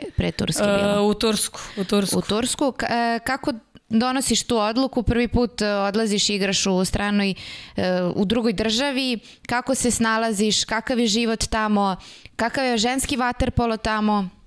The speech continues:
Speaker 2: Pa vidite, e, nisam otišla sama. E, sa mnom su u tom momentu otišle, e, Jovana Dujović, Ivana Ćorović i, e, E-, Eleonora Đurić.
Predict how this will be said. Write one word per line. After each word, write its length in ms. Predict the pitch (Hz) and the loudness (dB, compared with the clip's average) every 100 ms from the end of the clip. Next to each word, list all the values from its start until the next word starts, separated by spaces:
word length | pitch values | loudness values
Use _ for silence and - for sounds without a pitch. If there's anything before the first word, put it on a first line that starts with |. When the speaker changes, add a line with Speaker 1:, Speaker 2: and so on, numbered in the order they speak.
| _ - - - - - - | _ -20 -20 -20 -20 -20 -6
Speaker 2:
Pa 80 | - | 0
vidite, 480 | 214 254 240 - 208 | 2 2 0 0 2
e, 220 | 196 196 190 196 196 202 | 4 2 2 2 4 2
nisam 380 | 226 247 269 | 2 2 2
otišla 380 | 254 254 269 220 | 2 2 0 0
sama. 520 | 196 196 190 196 214 285 - _ _ _ _ - 208 190 190 | 0 2 4 6 4 0 -8 _ _ _ _ -8 0 2 4
E, 60 | 190 | 2
sa 260 | - 214 | 2 2
mnom 200 | 214 214 | 2 2
su 300 | 202 220 202 - | 2 0 -2 -6
u 240 | - 202 202 | -4 0 0
tom 280 | - 220 | 0 2
momentu 460 | 214 214 220 214 208 | 4 4 4 2 2
otišle, 520 | 208 208 214 - 208 | 0 0 0 2 2
e, 160 | 208 202 - - - - - - - - _ 196 196 196 | 2 0 -4 -20 -20 -20 -20 -20 -20 -20 _ -2 0 2
Jovana 460 | 202 208 226 220 | 2 2 2 2
Dujović, 720 | 202 214 233 220 214 - - - | 4 4 4 2 2 0 -2 0
Ivana 540 | 202 202 226 233 220 | 2 2 4 4 4
Ćorović 760 | - 233 226 220 220 208 - - | 2 0 2 2 2 0 -2 -2
i, 800 | - 208 208 208 202 202 202 208 - _ _ | -2 2 4 4 4 2 2 0 -6 _ _
e, 120 | - 196 196 196 196 196 196 196 - 285 | -2 2 4 4 4 2 2 0 -4 -6
E-, 180 | 285 202 - | -2 0 0
Eleonora 560 | 202 202 208 208 214 | 2 4 4 2 2
Đurić. 540 | 190 208 254 247 - | 2 2 0 -2 -6